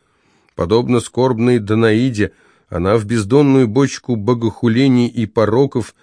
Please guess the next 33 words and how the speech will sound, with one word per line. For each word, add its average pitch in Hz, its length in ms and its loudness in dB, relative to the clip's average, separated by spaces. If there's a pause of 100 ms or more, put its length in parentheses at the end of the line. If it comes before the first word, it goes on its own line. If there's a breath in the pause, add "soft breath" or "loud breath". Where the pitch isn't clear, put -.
(260 soft breath)
повергнет 120 640 0
неистощимую 127 840 0
милостыню 127 580 0
своих 113 400 -4
самоистязаний 117 920 0
и - 20 2
молитв, 104 520 -2 (320 soft breath)
своих 107 420 -2
бдений 117 480 2
и 113 140 -6
постов. - 760 -2
Ах, 131 380 -4 (440)
если 117 360 -2
б 104 80 -6
знали 139 460 2
вы, 135 320 2
что 147 420 0
значит 135 560 0
искупать 120 560 -2
грехи 104 460 -2
мира! 101 340 0 (320 soft breath)
Слушайте, - 540 -8 (300 soft breath)
я - 360 2
вспоминаю, 123 560 0
как 104 180 -4
мне 117 300 2
сказал 117 460 0
раз 113 260 0
игуменья 110 500 0
Бенедиктина 107 720 -2
к - 100 -14
улице 110 560 0
Турнифор: 104 760 -4